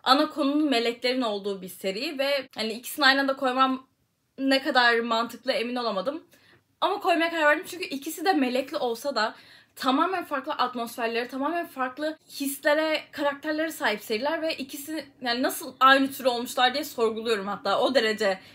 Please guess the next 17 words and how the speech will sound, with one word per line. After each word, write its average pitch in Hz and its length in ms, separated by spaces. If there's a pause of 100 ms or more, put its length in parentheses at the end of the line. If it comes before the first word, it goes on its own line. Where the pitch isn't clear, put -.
(120)
farklı 254 340
hissettiren 294 480
iki 294 200
seri 294 380 (280)
ama 330 400 (460)
ben 294 200
uzun 302 260
zamandır 311 460
popüler 294 540
böyle 277 180
çok 311 140
meleklerin, 240 380
şeytanların 247 520
olduğu 214 500 (120)
tarzı 269 440
hikayeler 294 500
görmüyorum. 277 440